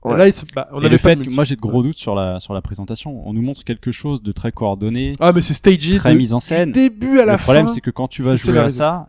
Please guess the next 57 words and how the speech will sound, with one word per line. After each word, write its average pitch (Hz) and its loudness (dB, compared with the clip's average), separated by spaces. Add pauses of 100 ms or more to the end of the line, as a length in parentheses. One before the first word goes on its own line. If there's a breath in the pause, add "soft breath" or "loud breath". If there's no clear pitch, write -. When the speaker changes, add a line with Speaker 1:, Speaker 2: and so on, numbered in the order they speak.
(120)
Speaker 1:
Tu - 2
vas 135 6
te 101 0
faire 147 6
Speaker 3:
euh, 147 8
Speaker 1:
détecter, 131 2
ça 156 2
finira 123 -2
en - -2
pampan 139 0
Speaker 3:
tu 147 -4
sais 143 0
Speaker 1:
cul, 127 -2
Speaker 3:
quasiment 131 0
Speaker 1:
souvent. 147 -2
Speaker 3:
comment 107 -6
ça 101 -8
va 95 -6
se - -14
finir, 131 -8
quoi. 107 -8
Speaker 1:
Ouais. 110 0
Speaker 3:
Ça 113 0
va 98 -2
être 180 2
Speaker 2:
Ah 208 6
oui, 233 8
Speaker 3:
un 220 6
Speaker 2:
non, 202 8
mais 160 2
Speaker 3:
shoot 131 0
Speaker 2:
du 127 -6
Speaker 3:
classique. 190 4
Speaker 2:
début 226 6
à 185 8
la 165 4
fin, 190 -6
c'est, - -4
Speaker 3:
C'est 131 4
ça 123 2
Speaker 2:
c'est - -2
Speaker 3:
qui - -4
est - -4
Speaker 2:
scénarisé. 170 4
Speaker 3:
dommage. - -8 (220 loud breath)
Speaker 2:
Mais 170 6
dans 185 8
l'idée, 220 2
dans 156 2
l'idée 165 2
qu'ils 151 -2
ont 160 0
de 139 0
faire 143 0
de 123 -4
ce - -8
jeu, 202 0